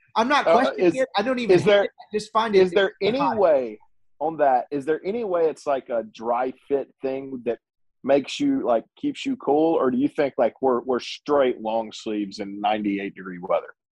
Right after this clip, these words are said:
Speaker 1: It's a failure on the Ole Miss media if this, this hasn't been asked. It may have been asked and I just, uh, haven't seen it, but I, I don't know. Like, in golf now, they put these compression sleeves that shield
Speaker 2: Right.
Speaker 1: your arms from the sun, and they, I think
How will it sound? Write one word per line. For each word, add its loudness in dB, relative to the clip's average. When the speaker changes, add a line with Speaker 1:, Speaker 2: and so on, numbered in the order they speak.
Speaker 1:
It's -4
a 0
failure 0
on -2
the -6
Ole 0
Miss -6
media -2
if -6
this, -4
this -6
hasn't 0
been -4
asked. -4
It -4
may -2
have -2
been -2
asked 0
and -4
I -2
just, -6
uh, -2
haven't -2
seen -6
it, -10
but -4
I, -2
I 2
don't 0
know. 2
Like, -4
in -2
golf -2
now, -4
they -6
put -6
these -8
compression -8
sleeves -8
that -4
shield 2
Speaker 2:
Right. 6
Speaker 1:
your -6
arms -2
from -6
the -6
sun, -2
and -4
they, -4
I -4
think -6